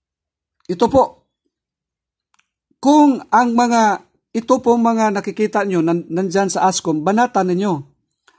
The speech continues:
Okay, banata natin, guys. Banata natin yung mga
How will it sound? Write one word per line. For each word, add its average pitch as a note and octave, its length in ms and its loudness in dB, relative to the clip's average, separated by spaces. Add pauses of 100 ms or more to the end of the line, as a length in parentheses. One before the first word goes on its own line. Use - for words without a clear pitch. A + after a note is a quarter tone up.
(360)
Okay, A3+ 320 0
banata B3+ 400 2
natin, A3+ 400 0
guys. - 560 -4 (1120)
Banata F3+ 480 0
natin E3+ 320 0
yung E3 240 0
mga D#3+ 400 -4